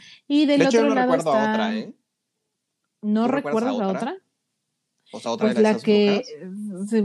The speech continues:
Speaker 1: la, la que era su como secretaria chichincle asistente, que era, que la trataba muy mal, por cierto, pero ya,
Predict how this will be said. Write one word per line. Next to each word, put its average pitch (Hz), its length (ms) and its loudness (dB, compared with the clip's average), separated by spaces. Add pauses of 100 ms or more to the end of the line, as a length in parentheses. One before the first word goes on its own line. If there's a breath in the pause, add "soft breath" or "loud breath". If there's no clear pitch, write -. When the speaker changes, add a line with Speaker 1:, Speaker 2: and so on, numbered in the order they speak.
Speaker 1:
la, 190 500 2
la 190 800 0
que 190 160 0
era 202 160 0
su 175 600 -2
como 165 260 -2
secretaria 170 920 2
chichincle 165 560 -2
asistente, 165 640 -2
que - 80 -6
era, 165 320 -2
que 165 60 -6
la 151 140 -4
trataba 170 380 0
muy 175 200 4
mal, 165 240 0
por 170 140 0
cierto, 175 300 -2
pero 175 200 4
ya, 165 240 0